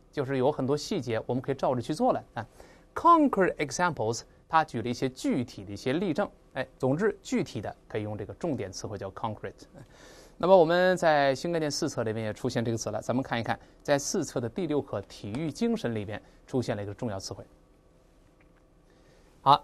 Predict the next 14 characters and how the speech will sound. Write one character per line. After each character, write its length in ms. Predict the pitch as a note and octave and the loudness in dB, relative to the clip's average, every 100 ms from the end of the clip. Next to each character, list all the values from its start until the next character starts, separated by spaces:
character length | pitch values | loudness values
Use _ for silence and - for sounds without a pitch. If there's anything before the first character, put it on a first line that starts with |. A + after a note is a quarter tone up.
| - | 4
这 280 | D3+ C#3+ C3 | 8 10 8
句 100 | B2+ | 8
话 140 | B2+ | 6
这 80 | B2 | 6
么 60 | A#2+ | 4
说。 160 | A#2+ - - - | 0 -2 -20 -2
Even 240 | C4+ F4 F4+ | 2 4 6
if 100 | D4 | 6
one 320 | G3 F#3 D#3 | 6 6 6
didn't 280 | G#3+ F3 C#3+ | 4 4 4
know 180 | C3 | 4
from 260 | B2+ C3 A#2+ | 4 2 0
concrete 460 | A#2+ - E3 C3+ B2+ | 0 0 0 0 -2
examples, 720 | B2+ A2 D#3 F3+ A2 D3 | -4 0 0 0 -2 -4